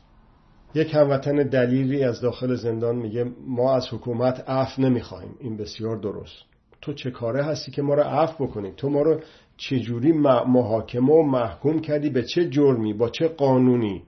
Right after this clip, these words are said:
که حالا می‌خوای ما رو عفومون بکنی؟ از همون اب-، ابتدا اشتباه بود.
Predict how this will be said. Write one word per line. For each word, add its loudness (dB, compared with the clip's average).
که -6
حالا 2
می‌خوای 0
ما 6
رو 8
عفومون 2
بکنی؟ -2
از -8
همون 2
اب-، 0
ابتدا -2
اشتباه 0
بود. -14